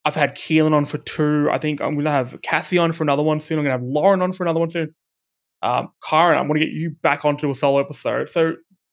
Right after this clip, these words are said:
I'm doubling up, and I'll be tripling up and quadrupling up and just gonna have a return guest. And I, do you think they're gonna get more and more deranged or just lame?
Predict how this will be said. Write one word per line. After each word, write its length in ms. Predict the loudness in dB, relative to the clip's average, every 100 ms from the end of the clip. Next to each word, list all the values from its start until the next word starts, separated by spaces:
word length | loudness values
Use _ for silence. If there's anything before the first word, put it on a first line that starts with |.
| _ _ _
I'm 240 | 0 2 2
doubling 360 | 4 4 4
up, 160 | 4 2
and 100 | 2
I'll 80 | 0
be 80 | -2
tripling 340 | -6 -4 2
up 160 | 2 2
and 120 | -6
quadrupling 680 | -2 2 2 2 -2 0 2
up 200 | 2 0
and 100 | -2
just 140 | -4 -2
gonna 120 | -4
have 120 | -4
a 40 | -8
return 320 | -6 -6 0
guest. 340 | 2 0 -2 _ _ _ _ _ _ 0
And 120 | 2
I, 140 | 2 0 -8 _ _ _ _ _ -10
do 80 |
you 80 | -6
think 140 | 0 0 2
they're 100 | 4
gonna 120 | 4 4
get 160 | 0 -2 -18 _ -8
more 480 | -2 2 4 6 4
and 100 | 4
more 200 | 4 2
deranged 840 | 2 0 0 -2 -4 -6 -8 -14 0
or 160 | 2 4
just 540 | 4 2 0 -12 -20 _ _ _ _ _ -4
lame? 560 | 0 2 4 2 -2